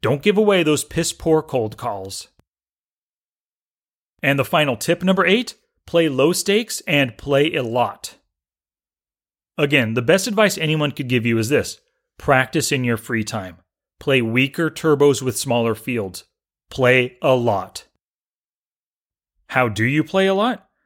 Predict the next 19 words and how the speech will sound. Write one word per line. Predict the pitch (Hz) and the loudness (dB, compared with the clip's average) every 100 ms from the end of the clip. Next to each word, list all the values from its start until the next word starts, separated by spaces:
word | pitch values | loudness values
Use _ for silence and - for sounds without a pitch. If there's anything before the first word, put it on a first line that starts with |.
| _ - | _ -8
You | 139 | -4
give | 127 208 | 0 0
yourself | 247 - 226 | 0 0 0
a | 226 | -2
chance | - 135 117 | -4 -2 -2
to | 131 | -2
see | - 131 | -4 -2
variants | 117 135 156 185 185 | -2 0 0 -2 0
get | 147 131 | -2 0
run | 120 139 185 | 0 0 2
down | 160 160 | 2 2
by | 131 117 | 0 -2
playing | - 135 107 | -2 -2 0
low | 104 151 | 0 0
stakes | - 156 160 - | 0 0 0 -2
and | 131 | -4
playing | 165 151 143 | -2 0 0
a | |
ton. | 131 247 131 | 0 0 0